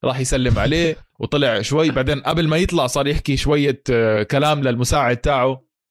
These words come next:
Speaker 1: دقيقة اثنين وتسعين كانت. اسمع، أنا أول ما أجى مورينيو على روما، آه، حسيت مورينيو هادي شوي، جد مبسوط وهاب-، حابب ي-، حابب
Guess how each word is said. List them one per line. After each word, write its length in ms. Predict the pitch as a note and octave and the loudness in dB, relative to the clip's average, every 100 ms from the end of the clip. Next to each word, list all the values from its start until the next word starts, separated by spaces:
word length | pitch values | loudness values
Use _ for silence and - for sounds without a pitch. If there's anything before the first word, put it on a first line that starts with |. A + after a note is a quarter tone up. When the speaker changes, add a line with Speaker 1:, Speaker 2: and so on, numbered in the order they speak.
| _ _ _ _ B2+ | _ _ _ _ -2
Speaker 1:
دقيقة 140 | C3 | 0
اثنين 220 | C3 C#3 B2+ | 2 0 -2
وتسعين 360 | - B2+ C#3 | -2 -2 0
كانت. 320 | C3 A#2+ A2+ - - - - _ _ - | 0 0 -2 -6 -20 -20 -20 _ _ -4
اسمع، 460 | D3+ F3 B2+ - | 0 2 0 0
أنا 100 | D#3+ | 0
أول 160 | D3 D3+ | 2 2
ما 120 | B2+ | 2
أجى 120 | C3 | 0
مورينيو 360 | B2 A#2 B2+ G#2 | 0 -2 0 0
على 380 | G2 F#2+ G2+ G#2 | 0 0 0 0
روما، 380 | B2 A2+ B2 - _ _ _ - - _ - | 0 0 -4 -8 _ _ _ -20 -20 _ -2
آه، 280 | A2 G#2+ G#2 | 2 2 0
حسيت 360 | - - D#3 | -2 -2 0
مورينيو 340 | C#3+ C#3 C#3 A#2+ | 0 0 0 0
هادي 300 | B2+ A2 F#2+ | 0 -2 -4
شوي، 260 | - - - - _ _ _ _ - | -6 -8 -10 -20 _ _ _ _ -4
جد 200 | D#3+ C#3+ | -2 -2
مبسوط 580 | A#2+ A#2 D3 C#3 C#3 B2+ | -2 0 0 2 0 0
وهاب-، 380 | A#2+ D3+ D3+ - | 2 2 0 0
حابب 360 | D#3 C#3 A2 | -2 0 0
ي-، 120 | B2+ - | -2 -2
حابب 440 | D#3 F#3+ F3 B2+ | 0 2 2 0